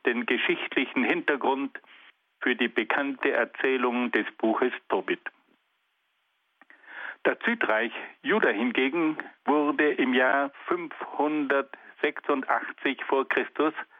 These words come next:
von den Babyloniern unter ihrem König Nebukadnezar,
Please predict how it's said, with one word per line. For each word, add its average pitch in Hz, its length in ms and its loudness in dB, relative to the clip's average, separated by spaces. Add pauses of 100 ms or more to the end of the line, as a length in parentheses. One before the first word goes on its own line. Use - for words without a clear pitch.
(540)
von 151 180 -2
den 160 160 0
Babyloniern 147 1040 2
unter 131 320 2
ihrem 127 320 2
König 160 500 0
Nebukadnezar, 135 1300 -2